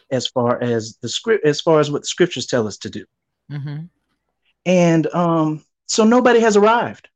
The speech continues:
Speaker 1: Nobody's there. Nobody's there. We continue to have to tighten up. That's why he told us, "Die daily to yourself." He didn't say, you know, "Die, die on Tuesday, and then for the rest, you know, you're good." Like,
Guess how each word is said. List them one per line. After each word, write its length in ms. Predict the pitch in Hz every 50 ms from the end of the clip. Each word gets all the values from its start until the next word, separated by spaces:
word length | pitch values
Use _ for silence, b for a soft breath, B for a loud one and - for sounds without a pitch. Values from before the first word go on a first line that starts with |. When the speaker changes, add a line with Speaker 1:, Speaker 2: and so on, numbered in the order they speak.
| _
Speaker 1:
Nobody's 420 | - 240 247 247 254 247 240 220 226
there. 340 | 233 226 226 170 113 - _ _ _ _ _ _ _ _ _ _ _ -
Nobody's 400 | 202 208 202 214 202 202 190 170
there. 260 | 180 170 143 131 123
We 180 | 123 165 185 185
continue 480 | - 185 160 - - 208 202 202 208
to 100 | 196 196
have 200 | 185 190 185 185 -
to 60 | -
tighten 380 | - - 170 156 - 139 147
up. 240 | 151 151 143 - B B B B B B
That's 160 | - 196 -
why 120 | 220 202 196
he 100 | 202 196
told 260 | - 233 247 233 135
us, 180 | 110 - - _ _ _ _ _ -
"Die 260 | 120 139 135 139 135
daily 400 | 123 123 135 131 131 127 123 123
to 120 | 120 135 120
yourself." 480 | 120 120 113 147 147 139 120 98 - _ _ _ _ _ _ _ _ _ _ _ _
He 80 | 156
didn't 140 | 160 160 151
say, 180 | - 185 175 165
you 100 | 156 151
know, 160 | 143 139 139
"Die, 360 | 127 143 147 147 147 143 143 - b b b b b b b b _ _
die 200 | 117 139 151 160
on 160 | 165 165 160 143
Tuesday, 760 | - 185 180 175 165 156 156 160 165 160 156 156 147 135
and 140 | 135 139 139
then 260 | 143 139 135 135 127
for 120 | 117 - 135
the 60 | 135
rest, 280 | 139 143 147 139 139 -
you 120 | 139 143
know, 120 | 139 135 127
you're 180 | 123 123 127
good." 360 | 117 135 156 160 143 123 117 120
Like, 220 | 127 - - -